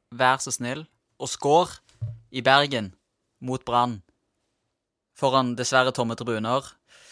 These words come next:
Men vær så snill å skåre i hvert fall to mål mot de, eh, rødkledde i Bergen. Det hadde vært veldig gøy. Så kan du heller la være å skåre, eh, de fire neste serierundene, for eksempel. Men skår i den kampen.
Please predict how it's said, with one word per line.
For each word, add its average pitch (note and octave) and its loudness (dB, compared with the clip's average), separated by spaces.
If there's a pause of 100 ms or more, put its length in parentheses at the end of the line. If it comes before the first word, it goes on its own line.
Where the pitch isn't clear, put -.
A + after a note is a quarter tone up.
(400)
Men C3 -2
vær C#3+ 8
så D3+ -4
snill C#3 -2
å D3 -2
skåre C#3 -4
i - -2
hvert C3 -2
fall - -4
to D#3+ -4
mål C#3+ 6 (160)
mot - -10 (120)
de, A#2+ -2
eh, A2 0 (600)
rødkledde A#2 -2
i A2+ -2
Bergen. A2 -2
Det A#2 -2
hadde A#2 -2
vært A2+ -4
veldig G#2 -8
gøy. A2 -4
Så A#2 -14
kan B2 -2
du A#2+ -2
heller A2+ -2
la A#2 2
være A2 2
å A#2 -6
skåre, G2 -4
eh, G#2 -4
de G#2+ -12
fire G#2+ -10
neste G#2+ -10
serierundene, A2+ -10
for A2+ -14
eksempel. A2+ -10
Men B2 -6
skår C3 0
i - -4
den A#2+ -6
kampen. A#2 -8